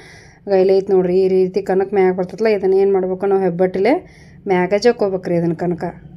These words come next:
ರೌಂಡ್ ಶೇಪ್ ಒಳಗೆ ಗುಂಡ್ಕ ತಕ್ಕೋಬೇಕು. ಈಗ ಮ್ಯಾಗ ಎಷ್ಟು ಕನಕ ಹೆಚ್ಚಾಕತ್ತಲ್ರಿ, ಇದನ್ನು ತೆಗೆದು ಬಿಡೋದು, ಇಲ್ಲಕಂದ್ರೆ ಬಾಯಾಗ ಕನಕ ಬರ್ತೈತಿ.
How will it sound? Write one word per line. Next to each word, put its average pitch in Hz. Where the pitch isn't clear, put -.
ರೌಂಡ್ 185
ಶೇಪ್ 185
ಒಳಗೆ 196
ಗುಂಡ್ಕ 180
ತಕ್ಕೋಬೇಕು. 175
ಈಗ 208
ಮ್ಯಾಗ 202
ಎಷ್ಟು 208
ಕನಕ 202
ಹೆಚ್ಚಾಕತ್ತಲ್ರಿ, 190
ಇದನ್ನು 196
ತೆಗೆದು 202
ಬಿಡೋದು, 180
ಇಲ್ಲಕಂದ್ರೆ 185
ಬಾಯಾಗ 185
ಕನಕ 185
ಬರ್ತೈತಿ. 175